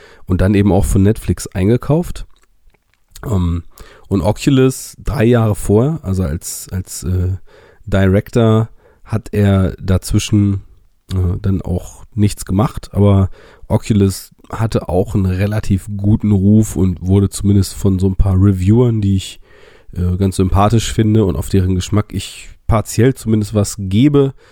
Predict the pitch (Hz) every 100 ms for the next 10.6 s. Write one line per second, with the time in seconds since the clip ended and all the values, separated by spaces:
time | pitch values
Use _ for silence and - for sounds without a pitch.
0 | _ _ - 107 120 95 104 117 95 82
1 | 104 101 - 107 104 98 98 95 92 92
2 | 107 113 104 113 127 156 135 113 113 98
3 | - 107 - 98 95 92 90 90 - -
4 | - - 98 95 - 95 92 95 104 113
5 | 107 104 104 - - - 101 - 95 101
6 | 113 - 98 98 - 104 110 101 98 90
7 | 104 92 87 90 90 92 - _ _ -
8 | 90 87 - - 90 92 92 - 92 87
9 | 92 92 92 92 95 131 - - - -
10 | - - - 107 127 131